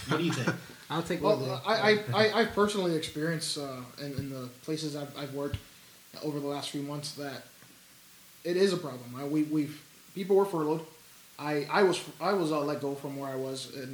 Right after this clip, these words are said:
Speaker 3: in my, in my position at the time when covid first hit, and I began working elsewhere a couple weeks after. When I began working there, that's when that particular company decided to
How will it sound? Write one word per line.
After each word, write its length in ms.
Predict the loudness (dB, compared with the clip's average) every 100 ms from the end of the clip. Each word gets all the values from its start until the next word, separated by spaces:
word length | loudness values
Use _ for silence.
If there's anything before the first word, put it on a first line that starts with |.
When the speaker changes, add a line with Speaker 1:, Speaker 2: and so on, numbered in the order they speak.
| -8
Speaker 3:
in 80 | -8
my, 80 | -10 -10
in 80 | -10
my 80 | -10
position 400 | -8 -6 -6 -8
at 80 | -10
the 60 |
time 240 | -10 -8 -8
when 80 | -8
covid 240 | -6 -6
first 260 | -8 -10 -8
hit, 200 | -8 -8 -16 -20 -18 -4
and 100 | 0
I 40 |
began 340 | 4 4 4 4
working 240 | 2 2
elsewhere 380 | 2 2 -4 -8 -10
a 200 | -10 -10 -12 -8
couple 220 | -6 -2
weeks 220 | -2 -2
after. 260 | -4 -6 -10 -14 -20 -20 -20 -20 -20 -20 -20 -6
When 160 | 2
I 80 | 4
began 340 | 4 4 4 6
working 280 | 4 4 0
there, 160 | 2
that's 240 | 2 0 0
when 220 | -2 -2 -2
that 260 | 0 0 0
particular 420 | -2 0 2 6
company 380 | 6 4 -4 -4
decided 320 | -2 0 2
to 220 | 2 2